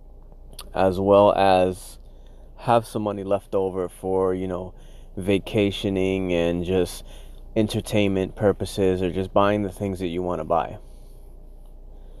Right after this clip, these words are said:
Now, if you're a person seeking the ultimate success, which is happiness as well as, uh, monetary freedom, you have about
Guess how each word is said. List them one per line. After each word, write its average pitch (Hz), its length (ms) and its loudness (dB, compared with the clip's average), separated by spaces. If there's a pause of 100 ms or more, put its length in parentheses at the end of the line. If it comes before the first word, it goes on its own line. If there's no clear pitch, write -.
(360)
Now, 98 220 6
if 95 160 0
you're 160 140 4
a - 40 4
person - 800 2
seeking 104 640 -2
the 92 140 -2
ultimate 107 500 2
success, - 720 -4 (400)
which 104 300 2
is 95 540 0 (560)
happiness 110 920 0 (580)
as 95 240 -2
well 123 380 6
as, 87 640 4 (880)
uh, 87 160 4
monetary 92 1160 0 (960)
freedom, 101 560 2 (1800)
you 113 200 4
have 120 240 6
about 107 400 6